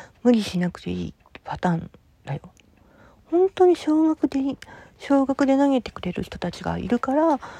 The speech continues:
それでありがたいと思ってるし、で、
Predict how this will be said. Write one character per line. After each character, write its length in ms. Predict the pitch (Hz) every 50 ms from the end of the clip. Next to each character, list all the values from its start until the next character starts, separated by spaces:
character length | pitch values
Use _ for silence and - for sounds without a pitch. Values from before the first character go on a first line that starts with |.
| - - _ -
そ 140 | - - 240
れ 100 | 226 214
で 80 | 220 214
あ 40 |
り 140 | 208 208 208
が 100 | 214 214 202
た 120 | - 226
い 80 | 233 -
と 140 | - 190
思 160 | 175 180 180 175
っ 20 |
て 160 | - - -
る 120 | 190 190 -
し、 440 | - - 226 226 208 185 175 - - - - - - - - _ _ _ _ -
で、 240 | - 214 208 196